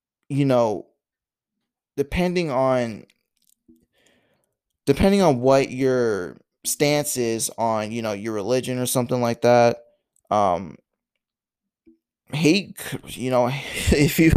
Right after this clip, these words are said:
if you somehow, I can't believe I'm saying this, believe in Satan, then you might worship hate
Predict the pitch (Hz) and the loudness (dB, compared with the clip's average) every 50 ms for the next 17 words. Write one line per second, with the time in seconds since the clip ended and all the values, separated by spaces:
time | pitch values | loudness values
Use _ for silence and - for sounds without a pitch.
0 | 165 - 139 143 - - - 160 156 151 139 139 - - - - - - - - | 4 4 2 0 0 -2 -4 -6 -4 -4 -4 -6 -8 -12 -20 -20 -20 -20 -18 -12
1 | - - - 156 151 147 156 143 127 127 127 120 113 113 123 - _ _ _ _ | -6 0 2 2 2 4 4 4 4 6 4 4 2 0 -2 -6 _ _ _ _
2 | _ _ - - - _ _ - - 101 101 - 131 127 - - 143 143 143 143 | _ _ -20 -20 -20 _ _ -8 -8 -6 -4 -2 -2 -2 -2 -2 -2 -2 -2 -4
3 | 135 - 160 151 147 135 123 120 117 120 135 - - - _ _ _ - - - | -4 -2 -2 0 0 0 0 -2 -2 -4 -6 -10 -16 -20 _ _ _ -20 -20 -12
4 | - 110 113 127 139 147 147 139 131 135 - - - 165 175 165 95 107 110 117 | -6 -4 -2 0 2 2 2 2 0 -2 -2 0 2 2 2 2 0 -4 -6 -8
5 | 107 - - - 120 120 123 123 117 127 143 156 151 135 123 131 135 98 143 147 | -8 -10 -8 -4 -2 -2 0 -2 -4 -4 -4 -2 0 2 2 2 0 -2 -4 0
6 | 165 202 214 208 - - 110 - - - 107 85 - - | 2 2 2 2 0 -4 -4 -6 -6 -6 -6 -6 -8 -10